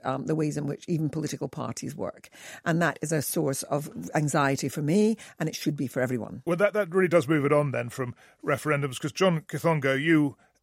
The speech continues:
Speaker 2: have spent your life trying to stop this kind of, uh, you know, money buying politicians, haven't you? And I don't want to be discouraging for your valiant efforts, but I think you would have to conclude it's been an uphill struggle, and, and frankly, the money men have got the better of you often, haven't they?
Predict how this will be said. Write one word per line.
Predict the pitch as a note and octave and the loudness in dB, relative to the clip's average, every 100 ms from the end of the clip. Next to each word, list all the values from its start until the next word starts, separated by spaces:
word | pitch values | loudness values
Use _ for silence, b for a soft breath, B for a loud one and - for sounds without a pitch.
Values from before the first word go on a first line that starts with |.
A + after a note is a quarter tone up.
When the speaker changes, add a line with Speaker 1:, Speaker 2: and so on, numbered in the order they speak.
| - | -6
Speaker 2:
have | C3+ | -6
spent | - C#3+ | 0 0
your | C#3 C3+ | 0 0
life | D3 F3 C3 - - b b | 4 4 4 -6 -16 b b
trying | - D#3+ B2+ | 2 2 2
to | C3 | -4
stop | - F#3+ D#3 - | 0 2 2 -2
this | C3 - | -10 -8
kind | - A#2+ A2+ | -4 -4 -6
of, | A2+ G2+ - - B2 | -10 -12 -20 -16 -16
uh, | C#3 D3 C#3+ | -14 -16 -12
you | |
know, | - - C3 | -10 -10 -2
money | C#3+ D3 D3 C#3+ F#3+ - - | 2 4 2 0 -4 -8 2
buying | E3 D#3+ D#3+ D#3+ | 6 6 4 0
politicians, | C3+ E3+ F3 C4+ - G#2+ | 0 0 2 0 0 2
haven't | F3+ D#3+ | 2 2
you? | A#2 A2 | -4 -4
And | D#3 D#3 D3 | 0 0 0
I | D3 | 0
don't | D3+ D#3 | 2 2
want | B2+ | 0
to | C3+ | -4
be | C3 C#3 | -2 -4
discouraging | B2 - A3+ F3+ C3+ A2 A2 | -4 -2 4 4 4 -2 -10
for | A#2+ | -8
your | D3 C3+ | -6 0
valiant | D3+ D3 B2 B2 | 2 2 -2 -2
efforts, | D3+ - A2+ | -2 -2 -10
but | - | -2
I | D3 | 0
think | E3+ | 0
you | C3 B2+ | -2 -4
would | B2 | -2
have | C3+ | -4
to | A#2+ | -4
conclude | B2+ A2+ C#3+ A#2 | -10 -4 -4 -4
it's | A#2+ | -8
been | - C#3 | -6 -4
an | C#3 | -2
uphill | D3 C3 A2+ | -2 -4 -6
struggle, | - C#3+ A2+ G2+ | -2 -2 -4 -10
and, | B2+ B2 - | -10 -10 -14
and | C3 | -6
frankly, | E3 D3+ D3 | -2 -2 -2
the | C#3+ | 0
money | D3+ D3+ | 0 0
men | D3+ D3+ | -2 -2
have | C3+ | -2
got | E3+ | -4
the | C3+ | 0
better | F3 G3 F3+ | -2 -2 -6
of | A#2 | -8
you | G#2+ G#2 | -8 -12
often, | G#2 A2+ | -10 -12
haven't | A2 | -12
they? | D3+ | -12